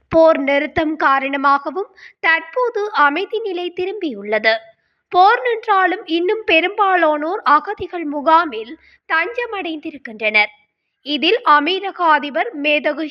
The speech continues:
ஷேக் முகமது பின் ஜாயித் அல் நகாயின் பாதிக்கப்பட்ட மக்களுக்கு உதவிடும் வகையில் ஏற்கனவே ஹேலன் நைட் மூன்று திட்டத்தின் கீழ் அத்தியாவசிய உதவிப் பொருட்களை வழங்க உத்தரவிட்டுள்ளதும் குறிப்பிடத்தக்கது.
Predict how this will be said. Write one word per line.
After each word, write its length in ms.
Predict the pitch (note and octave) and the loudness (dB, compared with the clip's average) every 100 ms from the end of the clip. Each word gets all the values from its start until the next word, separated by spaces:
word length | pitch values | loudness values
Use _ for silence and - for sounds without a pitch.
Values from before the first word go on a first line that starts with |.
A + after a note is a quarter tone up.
| - | -2
ஷேக் 280 | F#4 G#4+ - | -2 -2 -6
முகமது 560 | C#4+ C#4 D#4 D#4+ D#4+ | -12 -4 -2 -2 -4
பின் 320 | E4 E4+ D#4 A#3+ | -4 -4 -2 0
ஜாயித் 480 | C#4+ C4+ C#4+ C#4+ - | 2 2 0 -6 -4
அல் 300 | C#4 D4 E4+ | 0 0 0
நகாயின் 720 | D#4+ D4+ E4+ A#3+ A3 B3 F4+ _ _ _ - | -4 -2 -2 -4 -6 -10 -14 _ _ _ 2
பாதிக்கப்பட்ட 760 | E4+ F4+ - - B4 A#4+ G#4+ | 4 4 0 -10 -8 -6 -4
மக்களுக்கு 760 | D#4+ D#4+ F4 E4 E4 F4+ G#4+ - | -4 -6 -4 -4 -4 0 0 0
உதவிடும் 600 | D4+ D4+ G4+ G#4 G#4 G4 | 0 2 2 0 -2 0
வகையில் 600 | F4+ D#4 G#3+ A3 A3+ B3 - - - | 0 0 -2 0 0 -4 -16 -20 -4
ஏற்கனவே 1000 | D#4+ F4+ G#4 B4+ A#4+ A4 F#4+ G4+ A4 - _ - D#4+ | 2 2 2 2 2 2 2 2 0 -10 _ -8 0
ஹேலன் 420 | F4 F#4+ A4+ A4 | 2 4 0 0
நைட் 460 | E4 E4 F4 F4 - - | 2 4 2 -2 -18 -14
மூன்று 480 | C#4+ E4 F#4 G4+ F#4+ | -8 -6 -6 -8 -8
திட்டத்தின் 580 | F4 C4 D#4+ F4 E4+ | -4 0 0 0 -4
கீழ் 420 | E4 E4 A3 B3 - - - - _ | -2 0 0 0 -6 -16 -20 -20 _
அத்தியாவசிய 880 | - E4+ E4+ B4+ B4+ A#4+ - F#4+ F#4+ | 2 2 4 2 2 0 0 2 2
உதவிப் 460 | D4+ D4 E4 G#4+ - | 2 2 4 4 0
பொருட்களை 520 | G#4 - F#4+ E4+ E4 | -4 -2 0 2 2
வழங்க 540 | B3+ D4 D4 D4 A#4 C#4 | 2 2 0 -4 -6 -6
உத்தரவிட்டுள்ளதும் 960 | E4 G#4 A4 G#4 C#4+ E4+ D#4 D4+ D4+ D#4+ | -8 -6 -6 -4 -4 0 2 2 -2 -4
குறிப்பிடத்தக்கது. 1040 | - G4 G4+ F#4+ C4 G3+ - A3+ A3 E5 | -4 -2 -2 -4 -10 -14 -10 -2 2 2